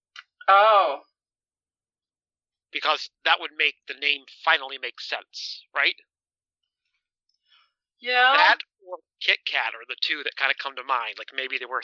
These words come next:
Speaker 2: three, but I feel like Kit Kat's, the essentialness is that it was one thing that
Speaker 1: Yeah.
Speaker 2: you break apart.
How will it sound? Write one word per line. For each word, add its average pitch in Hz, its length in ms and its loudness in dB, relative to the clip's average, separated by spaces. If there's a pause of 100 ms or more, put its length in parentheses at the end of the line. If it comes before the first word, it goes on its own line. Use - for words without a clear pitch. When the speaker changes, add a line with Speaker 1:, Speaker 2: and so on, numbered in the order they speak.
Speaker 2:
three, 147 240 6
but 165 140 4
I 147 80 4 (180)
feel 254 160 4
like 220 140 4 (140)
Kit - 200 0
Kat's, - 500 -2 (120)
the 165 100 -2
essentialness 165 800 -2
is 160 220 2
that 143 240 0
it 156 120 -2
was 147 220 -14
one 165 240 -2
thing 151 200 -2
that 175 120 4
Speaker 1:
Yeah. 175 40 6
Speaker 2:
you 165 120 2
break 160 180 2
apart. - 360 -16